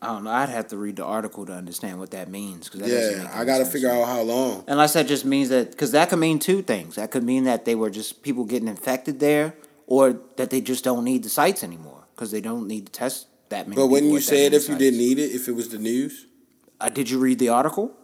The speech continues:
Speaker 1: That's what I'm saying. Like, you gotta, if you just got the headline,
Speaker 2: Mm,
Speaker 1: I
Speaker 2: I
Speaker 1: don't
Speaker 2: just
Speaker 1: know.
Speaker 2: got the
Speaker 1: You gotta
Speaker 2: headline.
Speaker 1: read the article to know what it's saying.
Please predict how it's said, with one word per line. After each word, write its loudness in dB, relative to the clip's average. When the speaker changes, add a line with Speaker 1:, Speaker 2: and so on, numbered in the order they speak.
Speaker 1:
That's 4
what 4
I'm 2
saying. 2
Like, -8
you -6
gotta, 2
if -6
you -6
just -4
got 0
the -6
headline, -2
Speaker 2:
Mm, -6
Speaker 1:
I -6
Speaker 2:
I -2
Speaker 1:
don't 0
Speaker 2:
just 2
Speaker 1:
know. 2
Speaker 2:
got -2
the -6
Speaker 1:
You -4
gotta 2
Speaker 2:
headline. -4
Speaker 1:
read -8
the -8
article -4
to -12
know -8
what -10
it's -10
saying. -10